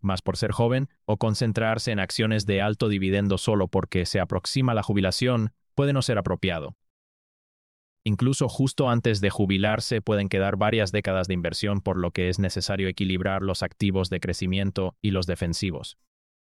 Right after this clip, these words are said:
¿Cómo calcular correctamente la rentabilidad por dividendo? La rentabilidad por dividendo al precio de mercado suele calcularse de la siguiente manera. Dividendo anual previsto por acción, precio actual de la acción, de acción, pues, si, por ejemplo,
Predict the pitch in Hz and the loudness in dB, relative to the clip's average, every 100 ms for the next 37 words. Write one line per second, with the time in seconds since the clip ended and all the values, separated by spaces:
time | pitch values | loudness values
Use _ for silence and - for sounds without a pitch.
0 | _ _ _ _ _ _ _ 127 131 131 | _ _ _ _ _ _ _ -2 0 2
1 | 113 104 107 113 - 113 117 - 107 107 | 0 4 4 4 4 2 4 4 4 4
2 | 104 104 95 98 92 95 92 95 104 107 | 2 2 2 0 0 0 0 0 0 0
3 | 95 92 90 101 104 101 95 90 92 87 | 2 2 2 2 2 2 2 0 0 0
4 | 92 90 87 95 101 - 101 95 90 95 | 0 0 0 0 0 -2 -2 0 0 0
5 | 107 117 123 - 98 90 - 110 123 110 | 0 0 -2 -2 -4 0 0 2 2 2
6 | 98 - 104 101 98 - 104 98 92 87 | 2 0 0 2 2 0 0 0 -2 0
7 | 95 98 101 - 92 85 82 95 87 87 | 2 2 2 0 0 -2 -2 -4 -2 -2
8 | 87 85 82 92 73 - _ _ _ _ | -2 -2 -2 -4 -6 -10 _ _ _ _
9 | _ _ _ _ _ _ _ - 101 101 | _ _ _ _ _ _ _ -4 -2 0
10 | 101 110 123 107 101 98 - 98 98 101 | 0 0 0 2 2 2 2 0 0 -2
11 | 92 87 - 131 135 123 - 104 - 98 | 0 -2 0 0 0 -2 -2 0 0 -2
12 | - 101 98 95 92 87 85 - 113 110 | 0 2 4 2 2 0 -2 -4 -2 0
13 | 101 80 - 110 95 87 85 90 85 85 | 0 -2 -2 0 0 -2 -2 -2 -2 0
14 | 98 95 85 | -2 0 -2